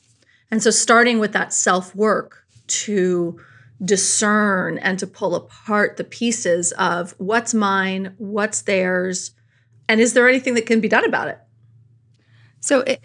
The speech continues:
Speaker 2: in the book, one of the
Speaker 1: Mm-hmm.
Speaker 2: questions you pose is, "Why am I so unhappy?"
Speaker 1: Mm-hmm.
Speaker 2: How do you think individuals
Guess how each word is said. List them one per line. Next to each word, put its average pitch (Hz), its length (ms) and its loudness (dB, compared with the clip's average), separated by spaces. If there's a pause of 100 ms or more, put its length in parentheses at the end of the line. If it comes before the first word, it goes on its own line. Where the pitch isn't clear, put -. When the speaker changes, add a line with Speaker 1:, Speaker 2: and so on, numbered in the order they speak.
Speaker 2:
in 302 220 4
the 403 80 2
book, 180 580 2
one 220 300 2
of 285 100 -2
the 233 80 0
Speaker 1:
Mm-hmm. - 120 -8
Speaker 2:
questions 202 560 4
you 160 140 0
pose 165 640 2
is, 151 800 -2
"Why 170 720 -2
am 190 200 0
I 160 340 2
so 151 480 0
unhappy?" 143 800 -6 (840)
Speaker 1:
Mm-hmm. 247 180 -4
Speaker 2:
How 466 400 2
do 349 100 -2
you 320 120 4
think 277 240 4
individuals 180 1080 2